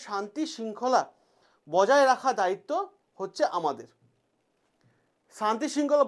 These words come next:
বজায় রাখা দায়িত্ব হচ্ছে আমাদের। এরা কিন্তু এরকম দায়িত্ব নিল, তো বললো, "ঠিক আছে, কোনো অসুবিধা নেই।" তাহলে এরা যদি শান্তি শৃঙ্খলা বজায় রাখার দায়িত্ব নেয়, কারণ এরাই তো একটা সময় ভারত সরকারের বিরোধিতা করেছিল, তাহলে এরা যদি শান্তি শৃঙ্খলা বজায় রাখার দায়িত্ব নেয়, তাহলে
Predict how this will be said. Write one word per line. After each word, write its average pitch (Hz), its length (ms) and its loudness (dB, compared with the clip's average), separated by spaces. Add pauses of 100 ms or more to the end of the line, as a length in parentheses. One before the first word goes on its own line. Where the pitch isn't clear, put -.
বজায় 233 240 4
রাখা 247 200 -2
দায়িত্ব 226 280 0
হচ্ছে 247 180 -6 (120)
আমাদের। 135 260 -8 (500)
এরা 226 180 4
কিন্তু 226 220 -8
এরকম 240 160 0 (100)
দায়িত্ব 151 240 0 (100)
নিল, 120 120 -10 (300)
তো 285 60 -4 (100)
বললো, 285 160 4 (100)
"ঠিক 269 200 0
আছে, 254 200 -2
কোনো 240 200 0
অসুবিধা 226 420 -2
নেই।" 233 100 -2 (360)
তাহলে 311 180 4 (160)
এরা 285 160 12 (120)
যদি 330 140 4 (100)
শান্তি 269 340 -2
শৃঙ্খলা 285 320 0 (100)
বজায় 247 260 0
রাখার 240 240 -4
দায়িত্ব 185 300 -4
নেয়, 202 120 -6
কারণ 240 120 -6 (140)
এরাই 247 260 4
তো 285 140 -2
একটা 254 220 -14
সময় 262 180 -10 (380)
ভারত 233 260 0
সরকারের 254 280 -4
বিরোধিতা 277 300 -6
করেছিল, 262 300 -6 (320)
তাহলে 254 240 4
এরা 294 100 12 (100)
যদি 359 200 0
শান্তি 269 280 -4
শৃঙ্খলা 269 340 -2
বজায় 226 200 4
রাখার 226 220 -6
দায়িত্ব 185 300 -6
নেয়, 320 140 -4 (380)
তাহলে 285 320 6